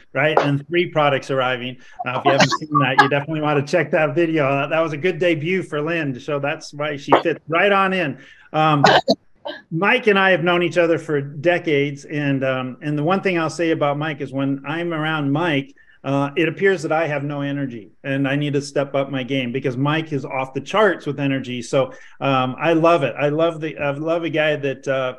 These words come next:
for twenty years, I've seen nothing but energy, energy, energy, energy. And there's never an excuse. There's always a huge smile on his face, no matter what we're going through. Like, we've literally been through some things together, and in the worst of the worst of it,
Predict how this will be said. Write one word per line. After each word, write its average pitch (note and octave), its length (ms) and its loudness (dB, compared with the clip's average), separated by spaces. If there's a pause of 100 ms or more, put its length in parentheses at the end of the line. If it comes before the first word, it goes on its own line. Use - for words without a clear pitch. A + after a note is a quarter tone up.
for B2+ 140 -12
twenty F3+ 340 -2
years, D3+ 480 4
I've C3+ 180 -6
seen C#3+ 300 0
nothing D#3+ 360 -2
but C3+ 280 0
energy, E3 420 -2
energy, D#3 400 -4
energy, C#3+ 420 -6
energy. D3 460 -6 (220)
And C3 100 -6
there's B2+ 140 -4
never F3 280 2
an F#3+ 100 0
excuse. C#3+ 600 -2
There's B2+ 140 -6
always D#3+ 400 4
a C#3 40 -2
huge A3+ 460 -2
smile C#3 240 -2
on C3 140 -2
his B2+ 120 -8
face, C3+ 360 -2 (240)
no C#3 80 0
matter D#3 180 4
what G3+ 220 4
we're F#3+ 100 4
going F3 320 0
through. C#3 380 -2 (240)
Like, D3+ 180 2
we've F3 240 2
literally E3+ 360 2
been C#3+ 280 -4
through D#3 220 -4
some C#3 180 -6
things B2+ 260 -4
together, A#2+ 380 -2
and C#3 240 0
in D3+ 220 -4
the C#3 80 -2
worst F#3+ 400 2
of E3+ 60 0
the D#3+ 80 0
worst F#3+ 320 0
of C#3+ 100 -4
it, C#3+ 180 -4